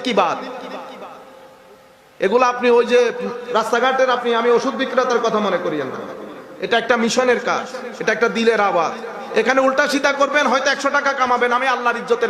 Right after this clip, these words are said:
কসম করে বলতেছি, এক হাজার টাকা পকেট থেকে বেরো। কল্পনাও করতে পারবেন না কি পরিমাণ হেনস্থা, লাঞ্ছিত, বঞ্চিত হবে। এটা তো সহজ মনে করিয়েন না।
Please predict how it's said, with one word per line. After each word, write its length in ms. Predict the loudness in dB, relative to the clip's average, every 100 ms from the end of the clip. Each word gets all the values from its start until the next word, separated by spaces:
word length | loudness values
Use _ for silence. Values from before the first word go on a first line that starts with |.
| -2
কসম 280 | -2 -2 2
করে 180 | 2
বলতেছি, 460 | 2 0 -2 -4 -2
এক 140 | 0
হাজার 180 | 0 -2 -2
টাকা 160 | -2
পকেট 280 | -2 -4 -2
থেকে 140 | -4
বেরো। 220 | -2 -4 -6 -12 -16 -16 -18 -18 -20 -20 -6 0
কল্পনাও 420 | 0 2 2 2
করতে 280 | 0 0 0
পারবেন 300 | 2 0 0
না 140 | -2
কি 180 | -2 0
পরিমাণ 360 | 0 2 0
হেনস্থা, 420 | 0 0 0 0 0
লাঞ্ছিত, 420 | 0 0 -2 0
বঞ্চিত 380 | 0 -2 0 2
হবে। 260 | 2 0 -6 -10 -10 -10 -12 -4 -2
এটা 140 | 2
তো 80 | 2
সহজ 260 | 4 2
মনে 220 | 2 0 2
করিয়েন 340 | 2 0 -2
না। 120 | -4